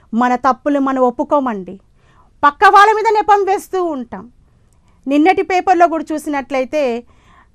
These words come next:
ఆ, ఒక అమ్మాయి అక్క అక్క అనుకుంటూ ఒక మైనర్ బాలిక ఒక మేజర్ బాలికతో వెళ్ళింది. ఆమె లావిష్,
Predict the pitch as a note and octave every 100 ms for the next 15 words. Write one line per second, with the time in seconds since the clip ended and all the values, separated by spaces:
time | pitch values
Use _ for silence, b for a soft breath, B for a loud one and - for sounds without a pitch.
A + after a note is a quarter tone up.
0 | _ A#3 B3 A#3+ G#3 - C4 C4+ B3+ C#4
1 | D#4+ C4 B3+ C4 B3 A#3+ D#4+ D4+ C4+ C#4+
2 | C4 B3+ B3+ C4+ A#3+ A#3 A3 B3 D#4+ F4+
3 | B3 - C4 C4 C4 C#4 A3 A3+ b b
4 | A#3+ A#3 A3+ C#4+ D#4+ D#4 A#3+ A#3+ B3+ B3+
5 | A#3+ C4 A3+ A3 A#3 A3 F#3+ - - C4+
6 | C#4 C#4+ F4+ A#4 A4 A4+ -